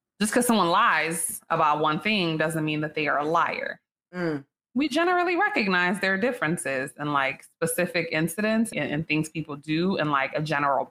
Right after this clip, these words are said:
Speaker 1: pattern of behavior. And so Rashid is in an open relationship because from what Bidemi tells us, Kirk gets to, to run amok.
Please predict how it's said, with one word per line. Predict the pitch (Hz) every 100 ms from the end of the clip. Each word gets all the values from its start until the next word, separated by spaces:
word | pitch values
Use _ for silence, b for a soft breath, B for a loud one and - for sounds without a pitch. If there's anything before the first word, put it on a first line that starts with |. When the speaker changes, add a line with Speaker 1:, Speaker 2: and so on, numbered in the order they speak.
| -
Speaker 1:
pattern | 135 135 135 151 -
of | 143 -
behavior. | 143 311 285 185 165 165
And | - 170 -
so | 180 175 175 180 196 - _
Rashid | 294 508 554 539
is | 349
in |
an | 277
open | 247 254 226
relationship | 196 294 247 233 180 160
because | 165 175 165
from | 175 165
what | 165
Bidemi | 240 381 202 170
tells | 165 156 151 151
us, | 143 147 _
Kirk | 254 427 240 190
gets | 214 - -
to, | 190 160 -
to | 185
run | 170 214
amok. | 240 294 -